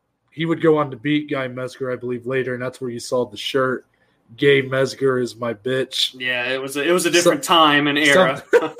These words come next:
Speaker 1: <laughs>
Speaker 2: That's
Speaker 1: something
Speaker 2: for
Speaker 1: with,
Speaker 2: sure.
Speaker 1: something with Tito and, uh, "is my bitch" shirts is just,
Speaker 2: Yeah, it's
Speaker 1: I don't know who his T-shirt guy is, but,
Speaker 2: Well, and
Speaker 1: uh,
Speaker 2: he's flipping off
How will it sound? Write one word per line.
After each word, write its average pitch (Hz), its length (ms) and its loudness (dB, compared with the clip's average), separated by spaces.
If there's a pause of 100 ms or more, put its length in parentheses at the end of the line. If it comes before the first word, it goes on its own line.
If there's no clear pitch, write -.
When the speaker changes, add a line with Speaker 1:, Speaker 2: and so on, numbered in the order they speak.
(160)
Speaker 1:
<laughs> - 220 -10
Speaker 2:
That's 156 220 -6
Speaker 1:
something 196 320 2
Speaker 2:
for 185 40 0 (380)
Speaker 1:
with, 151 100 -8 (140)
Speaker 2:
sure. - 100 -8
Speaker 1:
something 196 440 0
with 151 160 -2
Tito 135 480 0
and, 113 200 -8
uh, 110 380 -10 (260)
"is 139 220 -4
my 135 180 -2
bitch" 135 380 2
shirts 120 540 -8
is 104 140 -16
just, - 380 -14
Speaker 2:
Yeah, 127 300 2
it's - 340 -8
Speaker 1:
I - 60 0
don't 180 100 6
know 180 140 8
who 165 160 8
his 151 160 4
T-shirt 147 500 -2
guy 113 180 -6
is, 113 300 -10
but, 107 320 -14
Speaker 2:
Well, 175 180 4
and 175 60 2
Speaker 1:
uh, 180 40 2
Speaker 2:
he's 185 180 2
flipping 185 400 2
off 156 560 2